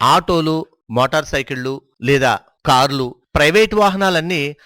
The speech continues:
ఆర్టీసీ కాంప్లెక్స్ లోపలకు యథేచ్ఛగా వస్తూ ఉంటాయి.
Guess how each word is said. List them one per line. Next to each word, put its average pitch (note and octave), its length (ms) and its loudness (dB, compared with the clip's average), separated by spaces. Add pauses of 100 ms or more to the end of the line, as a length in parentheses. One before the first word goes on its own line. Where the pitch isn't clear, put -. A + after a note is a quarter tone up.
(140)
ఆర్టీసీ E3+ 520 -4
కాంప్లెక్స్ E3 540 -4
లోపలకు A#2+ 760 -4 (300)
యథేచ్ఛగా D#3+ 600 0
వస్తూ C3 320 -6
ఉంటాయి. G2 340 -8